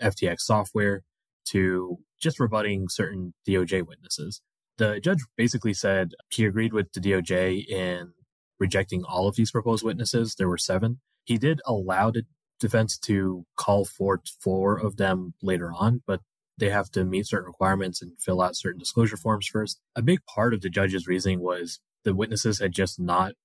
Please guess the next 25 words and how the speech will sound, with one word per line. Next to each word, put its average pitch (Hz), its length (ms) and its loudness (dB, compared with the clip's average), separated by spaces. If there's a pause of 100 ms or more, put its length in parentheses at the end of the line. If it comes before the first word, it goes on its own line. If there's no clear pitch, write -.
(220)
adequately 95 520 0
explained 90 680 -4
what 90 260 -4
they 98 80 2
wanted 90 240 -2
to - 100 -18
testify 107 400 0
about 107 320 -2
or 92 140 -2
what 90 200 -4
they 98 80 0
would 87 140 -2
say. 92 300 -4 (200)
And 95 180 2
so 90 320 2
they 87 120 -4
didn't 92 220 -2
have, 98 260 0
or 101 140 0
he 120 140 2
didn't 95 180 0
have 95 180 -2
enough 92 200 -2
information 87 580 -2 (100)
to 87 300 -2